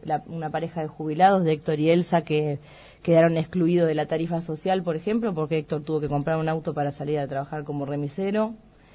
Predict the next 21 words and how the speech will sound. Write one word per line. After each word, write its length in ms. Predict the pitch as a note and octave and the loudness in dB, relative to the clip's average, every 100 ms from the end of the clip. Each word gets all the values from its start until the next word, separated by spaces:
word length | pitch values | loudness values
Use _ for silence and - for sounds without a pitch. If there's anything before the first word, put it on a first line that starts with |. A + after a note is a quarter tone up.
| - - - | -20 -20 -4
eh, 340 | E3+ D3+ C#3+ C#3 | 0 2 0 0
y 40 | |
entonces 340 | C3+ D#3+ E3 | -2 -4 -4
por 140 | E3 D#3 | -4 -2
eso 180 | E3 D#3+ | -2 -2
quedan 220 | D#3 D3 | -2 -2
excluidos 380 | D3+ E3 D#3+ D3+ | -4 -2 -2 0
de 60 | |
la 100 | C#3 | -2
tarifa 380 | C3 D3 - E3 | -4 -4 -4 -6
social, 480 | D#3 D#3+ A#3 A3+ A3+ | -6 2 6 6 4
por 160 | - | -2
eso 220 | D#3+ E3 D3 | -4 -4 -8
se 120 | D3+ | -4
le 100 | D3+ | 0
reducen 380 | D3 D#3+ E3+ D#3 | 2 2 2 2
los 120 | D3 | 2
beneficios 480 | D3 D3 D3+ D3+ D3+ | 2 -2 -4 -4 -4
en 80 | D3+ | -4
los 140 | D3+ | -4
remedios. 600 | D#3 F3+ G#3+ G#3 G3+ F#3 | -4 -2 0 2 0 -4